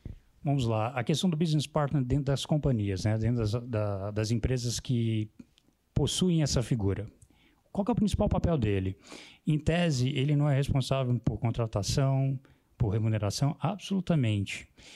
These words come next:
Ele é um cara que tá voltado pra área de negócio. Ele tá sentando junto com aquele diretor, junto com aquele gerente de, de business e entendendo quais todas as suas dores.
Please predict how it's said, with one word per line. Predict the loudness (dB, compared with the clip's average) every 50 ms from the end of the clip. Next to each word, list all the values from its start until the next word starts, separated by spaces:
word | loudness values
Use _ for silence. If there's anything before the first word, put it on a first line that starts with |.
| -20 -16 _ -2
Ele | 0 2 2
é | 2
um | 2
cara | 2 2 2 0 0
que | -2 -2
tá | -2 0 0
voltado | 2 2 0 2 2 0 2 2 2
pra | 2 2 2
área | 2 2 2
de | 2 2 2
negócio. | 2 2 2 0 0 0 -2 -4 -6 -10 -10 -12 -10 -6 -2
Ele | -2 -2 0
tá | 0 0
sentando | 2 2 0 2 2 2 2 2
junto | 2 2 0 0 0
com | 0
aquele | 0 0 0 0 2
diretor, | 0 2 0 0 0 0 0 0 2 2
junto | 2 2 0 0 0
com | 0
aquele | 0 0 2 2 2
gerente | 2 2 2 2 0 0 0 0
de, | 0 0 2 0 0
de | 0 0 0
business | 0 0 0 2 2 0 0 -2 -4 -10 -16 -20 -20 _ _ -2
e | 0 0
entendendo | 2 2 2 2 2 2 2 2 2 2 0
quais | 2 0 2 2 2 0 -2 -6 -10 _ -2
todas | 0 0 2 2 2 2
as | 2 2
suas | 2 2 2 2 2 2
dores. | 2 2 2 2 0 -2 -2 -6 -6 -6 -6 -8 -10